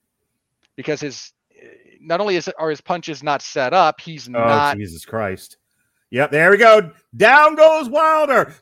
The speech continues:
Speaker 2: Down goes Wilder. <laughs> Down goes Wilder. I saw it coming, by the way, and I'll tell you why. He, um, he was breathing, his mouth wide open. I'm actually surprised he didn't drop his mouthpiece.
Speaker 1: Yeah.
Speaker 2: And it was shortly,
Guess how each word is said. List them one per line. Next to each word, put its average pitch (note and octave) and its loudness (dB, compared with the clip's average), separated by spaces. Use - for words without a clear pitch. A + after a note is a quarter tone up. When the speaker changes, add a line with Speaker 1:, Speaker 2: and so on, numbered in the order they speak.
Speaker 2:
Down E4+ 0
goes D#4+ -4
Wilder. D4 -4
<laughs> - -20
Down D4+ -2
goes E4 -4
Wilder. C#4+ -8
I C3+ -8
saw D#3+ -8
it C#3+ -10
coming, C3+ -8
by A2 -8
the G#2+ -12
way, G2+ -10
and G2+ -12
I'll G2+ -14
tell B2+ -10
you A#2 -12
why. G2+ -10
He, C#3 -8
um, B2 -8
he D3 -14
was C3 -16
breathing, D3 -14
his C3+ -10
mouth A#2+ -10
wide G#2 -10
open. G2+ -14
I'm F#2+ -14
actually A2 -14
surprised G#2 -16
he G#2+ -20
didn't G2 -20
drop F#2+ -16
his F2 -20
mouthpiece. E2+ -20
Speaker 1:
Yeah. A2+ -8
Speaker 2:
And A2 -8
it A2 -10
was A2 -14
shortly, C3 -10